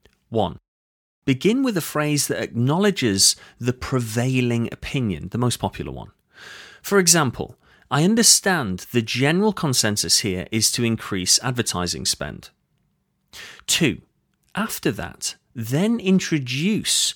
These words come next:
your differing opinion with a polite yet confident phrase, like, "However,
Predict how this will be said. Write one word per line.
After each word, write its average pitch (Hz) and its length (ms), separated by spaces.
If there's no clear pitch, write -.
your 113 220
differing 196 560
opinion 98 500
with 117 160
a 117 80
polite 131 720
yet 165 340
confident 170 640
phrase, - 600
like, 107 480
"However, 190 500